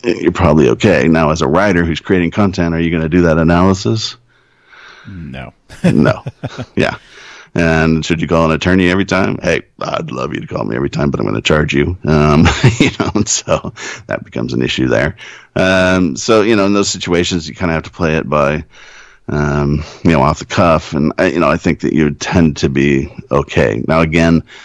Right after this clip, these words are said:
Speaker 1: looking at it also depends on, you know, how are you treating that content?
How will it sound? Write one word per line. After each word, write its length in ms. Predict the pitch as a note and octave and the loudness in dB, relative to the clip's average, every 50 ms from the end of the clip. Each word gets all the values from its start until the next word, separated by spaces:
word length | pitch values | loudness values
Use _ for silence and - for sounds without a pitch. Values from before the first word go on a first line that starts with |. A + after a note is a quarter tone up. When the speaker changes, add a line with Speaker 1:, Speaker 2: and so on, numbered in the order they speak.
| - - _ | -20 -16 _
Speaker 1:
looking 320 | - E2+ E2 E2+ E2+ E2 | 0 0 2 4 2 4
at 120 | E2 D#2+ D#2+ | 4 4 2
it 60 | D#2+ | 2
also 280 | D#2+ D#2+ E2 - - F#2+ | 2 2 0 0 -2 -4
depends 360 | F2+ - - F2 F2 F2+ F2 | -4 0 0 2 2 4 4
on, 360 | F2 F2 F2 F2+ F2+ E2+ E2 _ - | 4 4 4 4 4 2 -2 _ -8
you 100 | - D#2 | -6 -4
know, 100 | D#2 C#2+ | -4 -4
how 280 | D2 - - E2 E2 E2 | -4 -4 -2 0 0 0
are 60 | D#2+ | 0
you 140 | D#2 D#2+ D#2 | 0 -2 -4
treating 540 | - - - - - A2+ G#2 F2 D#2+ D#2 | -4 -6 -8 -2 0 2 2 2 2 2
that 280 | D2 C#2+ C#2+ C#2 - - | 0 0 -2 -4 -4 -8
content? 540 | - - A2+ A2 F#2 - - - - - | -4 0 0 0 0 0 -4 -6 -6 -12